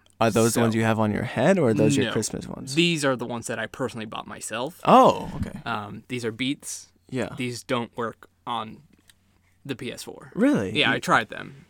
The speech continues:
Speaker 2: when I first bought them.
Speaker 1: It's because they have
Speaker 2: and
Speaker 1: their
Speaker 2: the
Speaker 1: whole
Speaker 2: microphone just doesn't work. It's like the, with iPhone.
Speaker 1: Apple?
Speaker 2: Yeah.
Speaker 1: Uh, you can hear out of it, but
Speaker 2: Right.
Speaker 1: you can't speak out of it.
Speaker 2: Correct.
Speaker 1: That's stupid.
Speaker 2: So, yeah. So, um, yeah. So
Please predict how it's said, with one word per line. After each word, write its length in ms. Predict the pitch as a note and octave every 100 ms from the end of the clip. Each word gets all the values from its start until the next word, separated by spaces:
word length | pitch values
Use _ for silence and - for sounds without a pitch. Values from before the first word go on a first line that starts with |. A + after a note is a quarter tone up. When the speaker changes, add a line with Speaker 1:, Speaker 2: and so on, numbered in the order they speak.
| _
Speaker 2:
when 180 | C3+ B2+
I 60 | A2+
first 260 | B2 A#2+
bought 220 | A2 A2
them. 120 | B2+ B2
Speaker 1:
It's 120 | A#2+
because 260 | D3+ D3+
they 100 | B2+ C3
have 60 |
Speaker 2:
and 60 | C3
Speaker 1:
their 60 |
Speaker 2:
the 80 | C3
Speaker 1:
whole 60 | A#2+
Speaker 2:
microphone 380 | G#2+ A#2+ A2 G#2
just 200 | G#2 -
doesn't 280 | A2 G#2+ F#2+
work. 220 | A2+ B2+
It's 120 | A#2+
like 200 | D#3+ F3+
the, 380 | C3+ B2 A#2 -
with 260 | B2 B2 A#2+ _ -
iPhone. 120 | B2+ A#2+
Speaker 1:
Apple? 440 | A#2+ A2+ D#3 E3 A#2+ -
Speaker 2:
Yeah. 300 | A#2 - - - -
Speaker 1:
Uh, 140 | A2+
you 180 | G#2+ A#2
can 120 | B2
hear 260 | - C#3+ B2+
out 120 | G#2+
of 60 |
it, 120 | G#2 G2
but 100 | B2+
Speaker 2:
Right. 120 | G#2+
Speaker 1:
you 80 | B2
can't 220 | A2 G2+
speak 260 | - A#2 A2+
out 120 | G2+
of 80 | G2
it. 80 | G2
Speaker 2:
Correct. 480 | D#3 A2+ - - -
Speaker 1:
That's 360 | B2+ E3 G#3 F#3
stupid. 640 | - - F#2+ - F#2+ G#2 - _
Speaker 2:
So, 200 | - G3+
yeah. 240 | F#3 C3 -
So, 440 | - F3+ D#3 D3+ C#3
um, 460 | C#3+ C#3 C#3+ C3+ _ _ _ _ _ _ _ _ _ _ _ -
yeah. 260 | D3 B2 A2
So 220 | -